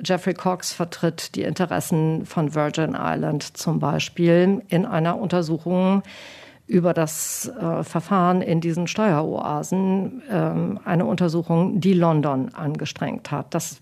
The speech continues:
ist schon ein sehr spezieller Fall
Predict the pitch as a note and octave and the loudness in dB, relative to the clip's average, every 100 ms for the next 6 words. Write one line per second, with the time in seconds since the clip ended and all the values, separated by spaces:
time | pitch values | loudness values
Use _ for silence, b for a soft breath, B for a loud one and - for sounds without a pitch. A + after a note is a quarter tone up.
0 | _ - F3 - - - - F#3+ F3 F3 | _ -8 -6 -8 -12 -14 -4 0 2 0
1 | F3+ - - A#3+ A3 B3 A#3 E3+ F3+ F3 | -2 -8 -20 -18 -10 -4 -2 2 2 2
2 | - F#3 - F#3 F3 D#3+ F#3+ G3 G#3 | 2 -2 4 4 4 2 2 4 2